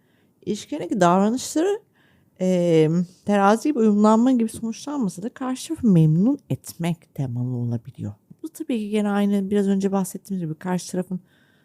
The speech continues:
da, eee, soğumasına sebep olabiliyor. Sürekli bu, eee, kurban psikolojisinin olması birazcık onları mızmız hale de getirebiliyor.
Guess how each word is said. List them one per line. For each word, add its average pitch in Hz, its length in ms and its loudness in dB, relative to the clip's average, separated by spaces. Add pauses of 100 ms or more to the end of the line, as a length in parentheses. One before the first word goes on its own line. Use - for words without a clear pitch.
(220)
da, 190 260 -2 (180)
eee, 160 260 -4
soğumasına 175 500 -2
sebep 160 320 -4
olabiliyor. 139 520 -4 (600)
Sürekli 202 540 -2
bu, 196 300 0 (200)
eee, 180 360 0
kurban 196 360 -2
psikolojisinin 185 600 -6
olması 180 720 -2
birazcık 175 520 0
onları 170 260 2
mızmız 170 440 0
hale 147 260 -4
de 135 80 -4
getirebiliyor. 143 680 -8